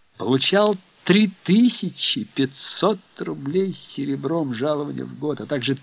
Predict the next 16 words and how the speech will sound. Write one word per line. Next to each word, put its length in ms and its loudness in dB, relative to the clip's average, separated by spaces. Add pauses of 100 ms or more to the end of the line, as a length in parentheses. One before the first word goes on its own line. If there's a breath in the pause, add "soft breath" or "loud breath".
три 220 2
тысячи 480 -6
столовых 1300 0 (760 soft breath)
и 60 0
обеспечивался 1080 4
бесплатной 1300 0
квартирой. 880 -10 (640 loud breath)
На 140 2
разъезды, 720 2
командировки 720 -4
ему 360 -2
предусматривалось 1080 -2 (420 soft breath)
три 200 4
тысячи 560 -2
пятьсот 480 -10
рублей. 300 -16